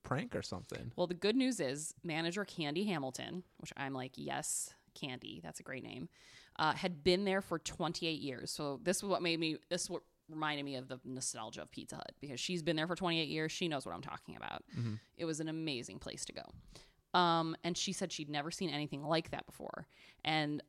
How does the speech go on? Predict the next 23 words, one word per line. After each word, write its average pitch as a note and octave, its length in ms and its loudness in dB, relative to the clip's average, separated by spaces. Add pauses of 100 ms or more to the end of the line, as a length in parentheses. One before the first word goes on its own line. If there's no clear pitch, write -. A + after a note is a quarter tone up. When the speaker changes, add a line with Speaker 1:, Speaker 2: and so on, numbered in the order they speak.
Speaker 2:
Cheryl, D3+ 640 6 (180)
the B2+ 460 0 (160)
hostage, - 640 -2 (160)
was D#3 120 -2
kinda D#3 280 0
like, C3 360 0 (880)
"I - 60 -10
hope F3 220 0
they D#3 120 4
don't E3+ 340 2
think C#3 160 -4
it's - 120 -6
a - 40 -8
prank. - 380 -8
Like, C3+ 100 -10
I'm C3 80 -4
so C3 220 2
concerned." C3+ 500 -2 (100)
Speaker 1:
Yeah. - 140 2
Speaker 2:
Well, G3+ 420 6 (460)
good F3+ 220 4
news. D#3+ 420 0 (380)
Cheryl, A#3 540 6